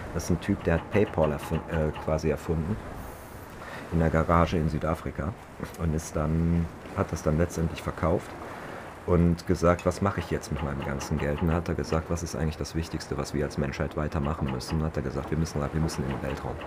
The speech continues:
Das will ich euch jetzt nicht erklären, wieso der darauf kommt, aber ist ein sehr intelligenter Mann und hat deswegen da angefangen, da,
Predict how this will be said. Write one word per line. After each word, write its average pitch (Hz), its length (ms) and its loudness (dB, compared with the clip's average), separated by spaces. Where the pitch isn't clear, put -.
Das - 180 -4
will 87 120 4
ich 82 100 0
euch 78 100 -2
jetzt - 200 0
nicht 87 120 2
erklären, 80 380 2
wieso 78 220 2
der 80 100 4
darauf 76 300 0
kommt, 65 200 2
aber 73 300 0
ist 82 160 -4
ein 85 80 2
sehr 95 180 2
intelligenter 76 580 0
Mann 78 220 2
und 87 300 4
hat - 240 2
deswegen 95 460 4
da 80 140 6
angefangen, 78 600 2
da, 78 340 4